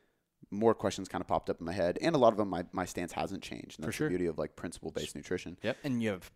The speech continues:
Speaker 2: a hell of a lot more listeners now that probably haven't been
Speaker 1: Yeah.
Speaker 2: able to go back and listen to that.
Speaker 1: We'll link those episodes in the show notes so you can go check out those two 'cause they're really good episodes. And then if you guys wanna read the F A Qs and just, like, pick and choose what questions,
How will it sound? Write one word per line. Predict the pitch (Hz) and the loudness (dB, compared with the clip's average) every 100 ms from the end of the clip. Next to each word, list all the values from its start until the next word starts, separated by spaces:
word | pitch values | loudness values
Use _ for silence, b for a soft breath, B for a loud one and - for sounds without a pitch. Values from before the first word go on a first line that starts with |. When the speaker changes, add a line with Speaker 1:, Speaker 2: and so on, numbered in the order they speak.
| _ | _
Speaker 2:
a | - | -2
hell | 151 | 0
of | 143 | 2
a | |
lot | 131 123 | 0 0
more | 117 107 104 | -2 -2 -4
listeners | 123 127 104 92 | -4 -4 -6 -8
now | 95 92 | -6 -6
that | 90 85 - | -6 -8 -4
probably | 104 98 | -2 -2
haven't | 95 101 98 - - | -4 -8 -12 -18 -6
been | 110 | 2
Speaker 1:
Yeah. | 98 | 4
Speaker 2:
able | 98 101 | 4 2
to | 95 | -2
go | 92 | -4
back | 90 87 | -4 -6
and | 87 | -8
listen | 85 - | -12 -10
to | 78 | -10
that. | 78 - | -10 0
Speaker 1:
We'll | 113 139 | 6 6
link | 113 123 - | 6 0 -2
those | 95 95 107 104 - | 2 4 6 2 -2
episodes | 90 - 90 90 - | -2 -2 0 0 -2
in | 92 92 | -6 -4
the | 92 87 90 85 78 | -2 -2 -2 -2 -4
show | - - 92 | -4 -2 0
notes | 95 107 - | 0 0 -2
so | |
you | 87 | -6
can | 95 | -2
go | 87 | -2
check | - 85 | -2 -2
out | 87 85 | 0 0
those | 87 85 | 0 -2
two | 90 | -4
'cause | 87 | -2
they're | 87 | -2
really | 85 95 87 | 0 0 0
good | 90 87 82 - | 2 2 0 -4
episodes. | 90 - 82 82 - | -6 -2 0 0 -2
And | 95 | -6
then | 95 | -6
if | - | 0
you | 101 | 0
guys | 98 | 0
wanna | 101 82 | -2 -4
read | 78 127 147 | 0 0 2
the | - | 2
F | 85 | 2
A | 85 | 0
Qs | 85 90 90 90 85 - | -4 -2 0 0 -4 -8
and | 92 | -8
just, | 85 - | -6 -2
like, | 73 - | -4 -4
pick | - 120 | -8 -8
and | 98 | -6
choose | - 101 | -4 -4
what | 87 - | -4 0
questions, | - 95 - 87 87 | 2 2 0 -8 -10